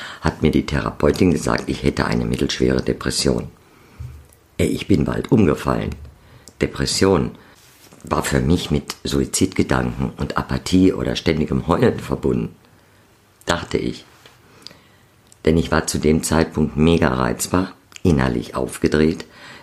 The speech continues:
während mein Körper dem nicht folgen wollte oder konnte.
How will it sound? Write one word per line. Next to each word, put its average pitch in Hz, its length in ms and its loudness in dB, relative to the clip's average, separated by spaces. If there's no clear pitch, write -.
während 71 240 2
mein 65 160 0
Körper 80 380 -2
dem 78 260 2
nicht 65 220 -2
folgen 101 360 0
wollte 58 380 -4
oder 65 220 0
konnte. 85 480 0